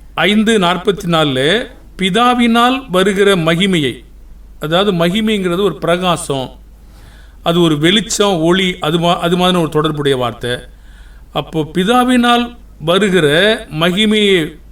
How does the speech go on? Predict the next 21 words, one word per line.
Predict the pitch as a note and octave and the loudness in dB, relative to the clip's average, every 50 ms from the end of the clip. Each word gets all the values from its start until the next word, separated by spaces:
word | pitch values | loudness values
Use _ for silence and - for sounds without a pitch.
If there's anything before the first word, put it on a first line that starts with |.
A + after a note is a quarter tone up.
| - - | -18 -12
மாத்திரம் | D3+ D3+ D#3+ F#3+ A3 A3 - - A3+ A#3+ C4 B3 - | -6 -2 0 0 0 0 -2 -2 -2 -2 -2 -2 -2
தேடும்படி | - F#3+ F#3+ F#3 F#3 F3 E3 D#3+ G3 C4+ - - - | 0 2 2 2 2 0 0 0 0 -2 -2 -4 -4
நாம் | E3+ E3+ E3 D#3+ | -2 0 0 2
வழிநடத்தப்படுகிறோமா? | F3 F#3 F3 D#3+ D3 E3 C#3 C#3+ C#3 C3+ C3 C3 D3+ G#3+ A#3+ F#3 A#2 - - - - - - - - - - - - - - - - - - - - - | 2 2 0 0 -2 -6 -6 -4 -4 -4 -4 -4 -4 -6 -8 -10 -12 -16 -20 -20 -20 -20 -20 -20 -20 -20 -20 -20 -20 -20 -20 -20 -20 -20 -20 -20 -20 -10
அப்ப | - D#3 D3 D#3+ | -10 -6 -4 -4
தேவனால் | D3 C#3+ D#3 F3 G#3 B3 B3 B3+ B3 B3+ B3+ C4 C4+ C4 - - | -2 0 0 0 2 2 2 2 2 4 4 2 0 -2 -4 -4
வருகிற | E3 F3+ F#3+ G#3 G#3 G#3 A3 G#3 F#3+ E3+ C#3+ C3+ | 0 0 2 2 2 2 2 2 2 2 0 -2
அந்த | C#3+ D3+ D#3+ F3+ F3+ F3 E3+ D#3+ D3+ C#3+ C3 B2+ C3 - - - - C#3 | -2 -2 0 0 0 2 2 2 2 2 0 -2 -6 -10 -14 -16 -8 -2
வெளிச்சத்தை, | D3+ F3 G3+ G#3 - - F#3 C#3 - - B2 A#2+ C3+ E3 G3 A3+ - | 0 0 0 0 0 -2 -2 -2 -2 -6 -6 -2 -2 -2 -2 -2 -4
அந்த | - - E3+ E3+ D#3 | -6 -4 -2 -2 0
மகிமையை | D3 D#3+ E3+ E3 G3+ F#3+ E3+ C#3 A#2+ B2 C3+ D#3+ G#3 C4 - - - - - - | 0 0 0 0 0 -2 -2 -2 -2 -2 -2 -2 -2 -4 -6 -12 -20 -20 -6 -2
அவங்க | D#3 E3+ F#3+ F#3 | 0 2 2 0
தேடாம | F3+ F3+ - E3+ F3+ F#3 F#3 E3+ D3 C3 B2 B2+ D3 F#3+ A#3 - - - - - - - - - - - - - - - - - - - - - - | 0 0 0 2 2 2 2 0 -2 -4 -4 -4 -2 -2 -4 -4 -8 -14 -20 -20 -20 -20 -20 -20 -20 -20 -20 -20 -20 -20 -20 -20 -20 -20 -20 -10 -6
இவங்க | - B3+ C4 B3 | -4 -2 0 0
இயேசுவை | A3+ A#3+ C4+ B3+ - C#4+ C4 A#3+ | 0 0 0 0 0 0 0 2
வேறு | G#3 A3 B3+ C4+ C4 | 2 2 2 2 2
வகையில | B3 A#3 A#3 B3 A#3+ A3+ | 2 2 2 2 2 2
மகிமைப்படுத்தினா | G#3+ G#3+ A3 A3 F#3 G3+ G3 F#3 F#3+ G#3 A3 G#3 | 2 2 2 2 2 0 -2 0 0 0 2 2
எப்படி | F#3+ E3+ G3+ G3+ | 2 2 2 2
ஏற்றுக்கொள்ள | F#3 F3+ F#3 F3 - F3 D#3+ D#3+ | 2 0 -2 -2 -2 0 0 0
முடியும்? | D3+ D3 C#3+ C#3+ C#3+ C#3+ C#3+ D3 | 0 -2 -2 -2 -4 -4 -6 -12